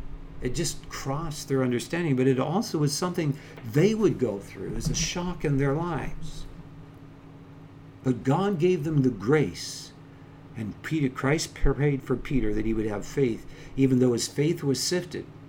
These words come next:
that he'd come through, and he did. It is the same in our walk. Where we are presently at in our level with God, God is with us.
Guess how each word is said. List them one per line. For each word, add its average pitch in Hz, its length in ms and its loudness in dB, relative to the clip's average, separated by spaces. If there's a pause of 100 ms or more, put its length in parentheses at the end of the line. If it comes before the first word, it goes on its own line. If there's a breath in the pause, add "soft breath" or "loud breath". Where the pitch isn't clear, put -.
(400)
that 98 100 -8
he'd 101 140 -8
come 104 220 -4
through, 110 260 -4
and 95 80 -2
he 87 100 -2
did. 90 280 -8 (2500)
It 131 120 2
is 147 240 2
the 135 120 -6
same 135 460 0
in 104 80 -6
our 104 160 0
walk. 110 380 -2 (960)
Where 175 160 4
we 180 180 6
are 160 80 2
presently 156 600 -2
at 151 260 2
in 143 120 4
our 123 160 4
level 139 320 2
with 117 220 2
God, 123 480 0 (380 loud breath)
God 123 240 4
is 127 160 8
with 110 260 -2
us. - 480 -12